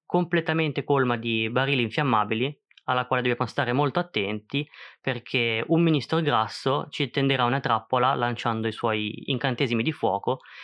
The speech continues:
e se non distruggiamo in tempo i barili o comunque scappiamo nello stesso momento in cui lui lancia l'incantesimo, finiremo arrostiti insieme alle fiamme che si propagheranno per questa stanza.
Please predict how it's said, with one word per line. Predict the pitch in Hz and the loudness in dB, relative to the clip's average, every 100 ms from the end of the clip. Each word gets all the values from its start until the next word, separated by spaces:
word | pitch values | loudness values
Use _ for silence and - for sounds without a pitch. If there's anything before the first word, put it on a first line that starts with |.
| - - _ | -16 -18 _
e | 156 | -2
se | - | 0
non | 170 151 135 | 0 0 0
distruggiamo | 147 - 156 147 156 | -2 -2 0 2 2
in | 156 | 0
tempo | 156 147 | 0 0
i | |
barili | 147 143 131 110 107 | 0 0 -2 -2 -2
o | - | -2
comunque | 135 147 139 - | 0 0 0 0
scappiamo | 117 - 147 - 147 120 110 | -4 -2 -4 0 2 2 2
nello | 110 120 | 0 -2
stesso | - 120 - | -4 -6 -2
momento | 131 131 113 - 101 - | 0 0 -2 -4 -6 -4
in | 120 117 | -6 -4
cui | - 123 | 0 0
lui | 127 | 2
lancia | 127 117 | 0 -2
l'incantesimo, | 117 135 196 147 98 101 110 123 - - - | -4 -2 -2 -2 -4 -2 -2 -4 -10 -20 -20
finiremo | - 160 139 123 127 | -4 -2 0 0 0
arrostiti | 151 143 170 - 117 101 - 117 120 | 0 2 0 0 -4 -4 -2 -2 -2
insieme | 120 123 113 107 104 104 107 147 | -4 -2 -2 -2 -4 -6 -8 -12
alle | 131 113 107 107 120 | -2 -2 0 0 -2
fiamme | 127 139 110 117 120 | -2 0 0 0 -2
che | 120 | -2
si | 107 - | -4 -6
propagheranno | 117 117 120 110 110 | -4 -2 0 -2 -2
per | 107 | -4
questa | 101 107 - | -4 -4 -4
stanza. | - 101 98 95 104 | -6 -4 -4 -4 -8